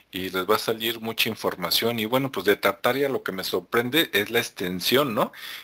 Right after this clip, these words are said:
Que de, de haber existido, pues era enorme.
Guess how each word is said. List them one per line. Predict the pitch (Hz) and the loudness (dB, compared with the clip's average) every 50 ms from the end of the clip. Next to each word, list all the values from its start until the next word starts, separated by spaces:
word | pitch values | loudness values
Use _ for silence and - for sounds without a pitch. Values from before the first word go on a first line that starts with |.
| - - | -14 -12
Que | - - 92 92 90 92 | -6 -4 -2 -2 -2 0
de, | 95 92 90 | -2 -2 2
de | 95 95 | 2 2
haber | 95 98 107 110 117 | 4 4 2 2 2
existido, | 123 123 - - 139 135 - - 135 127 135 135 143 139 - | -2 -4 -4 -4 -4 -4 0 2 2 4 6 4 4 4 0
pues | 98 92 - - | -6 -4 0 0
era | 98 98 110 110 110 110 110 - - | 0 2 2 2 2 2 0 -2 -4
enorme. | - 90 87 85 87 101 139 156 151 147 127 104 92 | -4 -4 -4 -2 0 2 2 2 2 2 -4 -4 -4